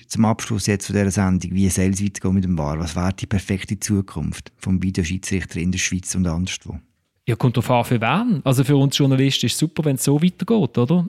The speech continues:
Speaker 2: Und jetzt für die F-C-B-Fans ist es jetzt vielleicht nicht gerade sehr ideal gewesen am, am Sonntag, aber die Leute gehen ja ins Stadion,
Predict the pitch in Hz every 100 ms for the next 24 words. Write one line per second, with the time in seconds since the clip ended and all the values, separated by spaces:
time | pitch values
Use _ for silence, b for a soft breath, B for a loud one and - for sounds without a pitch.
0 | - 143 135 - - 156 - 143 131 143
1 | - 139 139 131 139 - 120 127 - -
2 | 131 131 147 - 160 - 151 151 143 127
3 | 131 143 - 139 131 - 131 147 135 143
4 | - 139 - B B B B _ 123 120
5 | 123 123 - _ _ _ _ _ _ _
6 | _ - _ _ 143 175 - 151 143 135
7 | - 123 120 139 131 120 127